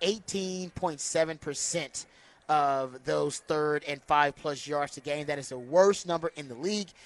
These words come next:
and they are the second worst team in the league when it comes to three and out rate.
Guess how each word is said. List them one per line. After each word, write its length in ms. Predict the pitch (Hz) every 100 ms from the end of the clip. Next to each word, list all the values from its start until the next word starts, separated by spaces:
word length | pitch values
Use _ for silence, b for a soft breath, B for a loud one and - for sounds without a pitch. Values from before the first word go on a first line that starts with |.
| b b
and 160 | 170 170
they 120 | 185
are 80 | 185
the 120 | 180
second 640 | - - - 262 233 175 156
worst 460 | 156 139 - - _ _ _ _
team 320 | - 185 165 156
in 100 | 151
the 80 |
league 200 | 147 160
when 80 | 160
it 80 | 151
comes 240 | 170 151
to 80 | 143 -
three 220 | 175 180
and 100 | 175 151
out 180 | 156 135
rate. 300 | 139 151 151